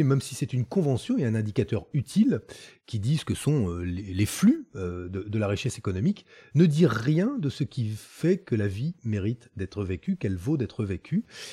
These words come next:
Et ce qui est intéressant, à un moment où nous savons aujourd'hui que la croissance de la richesse matérielle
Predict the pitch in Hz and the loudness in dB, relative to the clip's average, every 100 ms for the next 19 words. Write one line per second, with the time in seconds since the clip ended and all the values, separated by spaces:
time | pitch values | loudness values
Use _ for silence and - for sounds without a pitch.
0 | - - 120 123 117 - 120 - 123 110 | -18 -2 0 0 -4 -4 -4 0 0 2
1 | 113 107 95 165 247 _ - 98 101 107 | 2 0 0 -2 -4 _ -6 -4 0 0
2 | 117 131 92 90 95 92 107 98 101 92 | 2 2 0 -4 -6 -4 -2 -2 0 0
3 | 95 95 131 - 90 - - - 95 - | 0 2 -2 -2 -4 -4 -14 -6 -6 -4
4 | - 180 - 202 180 117 113 107 - 120 | 2 2 2 0 0 2 2 2 -2 -4
5 | - 113 - 101 104 98 90 | -4 -6 -2 -2 0 -2 -6